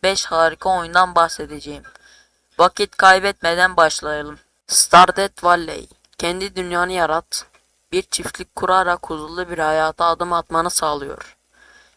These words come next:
Bitmeyen keşif ve samimi atmosfer bu oyunda seni bekliyor.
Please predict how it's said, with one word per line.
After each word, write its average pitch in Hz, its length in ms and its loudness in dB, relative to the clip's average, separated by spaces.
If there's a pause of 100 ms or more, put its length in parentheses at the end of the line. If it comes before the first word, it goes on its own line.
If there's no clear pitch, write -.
(300)
Bitmeyen 196 460 0
keşif - 480 -4
ve 180 100 2
samimi 170 540 0
atmosfer 175 680 -2
bu 190 100 2
oyunda 180 380 0
seni 170 320 -2
bekliyor. - 720 -8